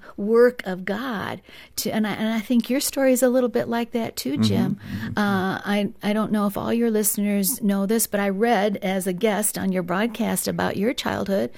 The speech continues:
Speaker 1: That was tough. That was really, really tough. Uh, but look how creative God is. Uh, we say God is in the messes. He's most creative at the places where we are not able to help ourselves. And, um,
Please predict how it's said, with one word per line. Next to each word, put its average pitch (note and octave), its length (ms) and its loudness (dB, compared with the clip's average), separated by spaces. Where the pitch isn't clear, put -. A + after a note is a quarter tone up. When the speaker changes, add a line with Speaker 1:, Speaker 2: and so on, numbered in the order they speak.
Speaker 1:
That D4+ 100 4
was F4 140 4
tough. - 460 -2
That - 140 0
was A#3 220 2
really, B3+ 500 4
really A#3 280 2
tough. - 420 -8
Uh, A#3 140 0
but A#3 200 4
look D4+ 420 0
how B3+ 200 -2
creative B3+ 600 0
God A3+ 280 0
is. G3 460 2
Uh, A3 160 -2
we A#3+ 240 -2
say A3+ 280 0
God A3+ 320 0
is B3 120 4
in A3 120 0
the A3 80 0
messes. G#3+ 520 -2
He's A3+ 260 0
most B3 560 4
creative B3+ 480 2
at F#3+ 160 0
the F#3+ 80 -6
places G#3 640 -2
where F#3+ 220 2
we G3+ 500 4
are - 300 -2
not A3 260 0
able G#3 220 0
to F#3+ 80 -4
help - 260 -6
ourselves. G3 640 -2
And, G3+ 400 4
um, G3 420 0